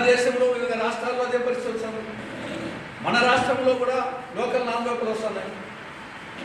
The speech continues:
కాబట్టి ఈ పరిస్థితి ఉంటే, ఉన్న వాళ్ళకు వచ్చేసి మీకు అనేక సమస్యలు ఉంటే, ఆ సమస్యల మీద ఈ సూపర్ సిక్స్ హామీల గురించి పట్టించుకోవడంలా, విద్యా వ్యవస్థ నాశనం అయిపోతుంటే పట్టించుకోవడంలా,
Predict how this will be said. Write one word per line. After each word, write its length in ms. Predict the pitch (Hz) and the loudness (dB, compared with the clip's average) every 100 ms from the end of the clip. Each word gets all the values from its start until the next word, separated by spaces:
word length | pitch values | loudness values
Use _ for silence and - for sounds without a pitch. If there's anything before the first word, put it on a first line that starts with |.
| - | -6
కాబట్టి 400 | 719 277 - - | -4 -2 0 0
ఈ 200 | 277 285 | 0 0
పరిస్థితి 520 | 262 - 277 277 240 | -2 -2 -6 -4 -2
ఉంటే, 440 | - 165 165 - - - - - - - - - - - - 170 | 0 0 2 0 -6 -12 -14 -14 -16 -16 -14 -14 -14 -14 -10 -4
ఉన్న 240 | 220 277 | 2 6
వాళ్ళకు 340 | 269 277 269 | 6 6 6
వచ్చేసి 760 | 269 240 254 - 240 190 175 - - - - - | 2 0 0 -4 -2 -2 -2 -4 -8 -10 -12 -10
మీకు 160 | 180 180 | -6 -4
అనేక 380 | 143 254 262 262 | 0 0 2 0
సమస్యలు 500 | 226 214 247 254 226 | 0 -2 0 0 0
ఉంటే, 480 | - - - - - - - | -2 -2 -2 -4 -10 -14 -4
ఆ 160 | - 226 | 2 2
సమస్యల 540 | - 240 262 277 269 | 2 -2 -2 2 2
మీద 220 | 254 214 175 196 - - - - - 165 | 2 0 0 0 -2 -8 -12 -14 -10 -8
ఈ 40 | |
సూపర్ 420 | - 226 254 254 | -4 0 2 2
సిక్స్ 260 | 247 - 233 | 0 -4 2
హామీల 280 | 233 233 233 | 2 2 -2
గురించి 240 | 226 208 - | -2 -4 -4
పట్టించుకోవడంలా, 960 | 208 185 190 170 160 147 - - - - - - - - - - - - - - - - - - - - 277 220 190 160 - - - - - - | -4 -4 -2 0 0 -2 -2 -4 -8 -12 -14 -14 -14 -14 -14 -14 -14 -14 -14 -14 -14 -14 -14 -14 -12 0 4 6 6 4 2 -2 -8 -12 -14 -14
విద్యా 260 | 139 277 269 | -2 4 6
వ్యవస్థ 300 | 254 247 240 | 6 4 0
నాశనం 420 | 185 - 269 262 | 0 -2 -2 2
అయిపోతుంటే 460 | 254 254 254 226 226 | 2 2 -2 -2 -2
పట్టించుకోవడంలా, 840 | 214 - 185 180 170 160 - - | -2 -4 -4 -2 -2 -2 -4 -4